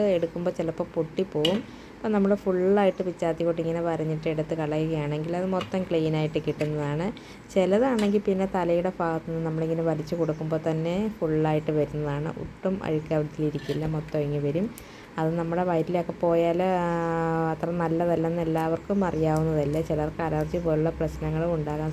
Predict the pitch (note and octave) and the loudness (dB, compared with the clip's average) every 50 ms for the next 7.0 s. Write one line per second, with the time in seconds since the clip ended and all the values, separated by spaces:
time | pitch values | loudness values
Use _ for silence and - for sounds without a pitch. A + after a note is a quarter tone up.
0 | D#3 - D3+ D3+ D3 D3+ D3 D3 D3+ D3 D3 D3 D#3+ F#3 A#3+ - - - - - | -4 -4 -4 -2 0 0 2 2 0 -2 -2 -2 -2 -2 -2 -4 -6 -14 -18 -18
1 | - - - - - F3 E3+ - F3 E3+ E3+ E3+ E3 E3 E3 F3 E3+ F3 F3+ D#3+ | -18 -18 -14 -10 -10 -6 -2 0 0 2 2 2 2 0 0 0 0 2 2 2
2 | D#3 D#3 D#3+ D#3+ D#3+ E3+ F3+ F3 - E3 D#3+ D#3 D#3 D#3 - D#3+ D#3 D#3 D#3 D#3+ | 4 4 4 4 4 2 2 2 2 0 2 2 0 2 2 4 4 2 2 2
3 | D3+ D3+ D3 D#3 D#3 D#3 D#3+ D#3 D3+ D3 D3 D3+ D#3+ E3 D#3+ D3 C#3 C#3+ D3 - | 0 0 0 0 0 0 2 0 0 0 0 -2 0 0 0 0 0 0 0 0
4 | - F3+ G#3+ C4+ - - - - - - - - - - - - - - - - | 0 0 0 -2 -4 -8 -14 -20 -20 -20 -20 -20 -20 -20 -20 -20 -20 -20 -20 -20
5 | - - - - - - - - - - - - - - - - - - - - | -20 -20 -20 -20 -20 -20 -20 -20 -20 -18 -18 -20 -18 -14 -12 -12 -12 -12 -14 -18
6 | - - - - - - - - G#3 G#3+ A#3 - A#3 A3 G#3 G3 G3 G3+ G3+ | -20 -20 -18 -18 -18 -14 -6 0 2 2 2 2 4 4 4 4 4 4 4